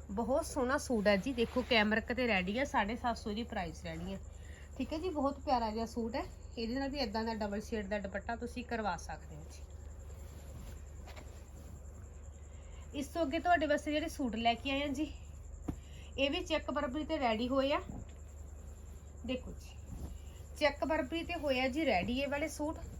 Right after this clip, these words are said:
ਚੈੱਕ ਕਰੋ ਜੀ, ਬਹੁਤ ਸੋਹਣੇ ਸੂਟ ਬਣੇ ਹੋਏ ਆ। ਦੇਖੋ, ਇਹ ਬਣਿਆ ਹੋਇਆ ਇਹਦਾ ਘੇਰਾ, ਬਹੁਤ ਸੋਹਣਾ ਘੇਰਾ ਬਣਿਆ ਹੋਇਆ ਜੀ ਇਹਦਾ। ਤੇ ਇਹ ਵਾਲੀਆਂ ਰਹਿਣਗੀਆਂ ਜੀ ਇਹਦੀਆਂ ਸਲੀਵਸ। ਦੇਖੋ ਜੀ, ਪੂਰੀਆਂ ਫੁੱਲ ਹੈਵੀ ਬਣੀਆਂ ਹੋਈਆਂ ਸਲੀਵਸ।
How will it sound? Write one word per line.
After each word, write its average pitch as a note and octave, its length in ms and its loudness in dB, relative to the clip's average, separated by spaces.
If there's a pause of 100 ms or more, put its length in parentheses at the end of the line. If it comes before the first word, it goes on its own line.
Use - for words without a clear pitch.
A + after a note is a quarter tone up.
(140)
ਚੈੱਕ C#4 220 4
ਕਰੋ D4+ 200 0
ਜੀ, D#4 180 -2 (480)
ਬਹੁਤ A#3+ 300 4
ਸੋਹਣੇ D4+ 320 0
ਸੂਟ C#4 280 -2
ਬਣੇ C4 240 4
ਹੋਏ C#4 280 6
ਆ। E4+ 80 6 (520)
ਦੇਖੋ, C4 280 12
ਇਹ C#4+ 100 12
ਬਣਿਆ C4+ 280 12
ਹੋਇਆ C4+ 160 10
ਇਹਦਾ C4+ 160 10 (100)
ਘੇਰਾ, C#4+ 320 12 (280)
ਬਹੁਤ B3 300 8
ਸੋਹਣਾ C#4 400 6
ਘੇਰਾ D4 240 6
ਬਣਿਆ A#3 280 4
ਹੋਇਆ C4 240 4
ਜੀ C4+ 160 0
ਇਹਦਾ। D4+ 180 4 (480)
ਤੇ C#4 60 8
ਇਹ C4+ 240 8
ਵਾਲੀਆਂ D4+ 320 6
ਰਹਿਣਗੀਆਂ B3 440 8
ਜੀ C#4+ 140 2
ਇਹਦੀਆਂ C4+ 340 6
ਸਲੀਵਸ। D4 500 0 (1300)
ਦੇਖੋ C4 240 8
ਜੀ, A3+ 120 4
ਪੂਰੀਆਂ D4 380 4
ਫੁੱਲ C#4 300 6
ਹੈਵੀ C#4+ 260 4
ਬਣੀਆਂ C4 340 6
ਹੋਈਆਂ C4+ 280 4
ਸਲੀਵਸ। B3+ 520 2